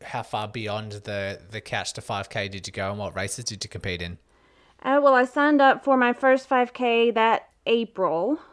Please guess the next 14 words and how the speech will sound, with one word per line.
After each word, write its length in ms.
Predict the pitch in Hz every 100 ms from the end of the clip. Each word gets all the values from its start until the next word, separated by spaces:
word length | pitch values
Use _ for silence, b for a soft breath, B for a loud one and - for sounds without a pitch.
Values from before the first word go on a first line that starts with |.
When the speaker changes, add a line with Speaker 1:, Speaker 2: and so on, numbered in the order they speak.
| B _
Speaker 2:
and 500 | 190 190 185 185 190
did 180 | 214 202
that. 180 | 202 202
It 40 |
was 140 | 202 196
just 160 | 190
a 60 | 190
local 380 | 196 202 196 180
race, 360 | 190 190 185
which 160 | 185 180
ended 260 | 190 190
up 140 | 185 165
being 240 | 185 185
virtual, 640 | 180 180 180 185 175 185